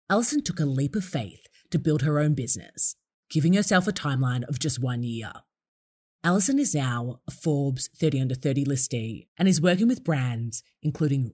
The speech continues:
Reformation, Outdoor Voices, A Day, and many more. In today's episode, powered by Shopify, Alison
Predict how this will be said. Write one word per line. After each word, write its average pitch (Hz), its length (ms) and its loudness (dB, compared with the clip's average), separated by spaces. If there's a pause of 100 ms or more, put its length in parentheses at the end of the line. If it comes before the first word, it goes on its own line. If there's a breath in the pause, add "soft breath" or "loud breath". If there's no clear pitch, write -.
Reformation, 127 880 -2 (280)
Outdoor 175 320 2
Voices, 120 640 -4 (320)
A 139 100 0
Day, 117 460 -4 (300)
and 156 120 2
many 131 220 0
more. 104 380 -8 (720)
In 196 120 2
today's 139 920 0
episode, 123 640 -2
powered 196 300 2
by 294 140 2
Shopify, 131 840 -4 (400)
Alison 285 300 2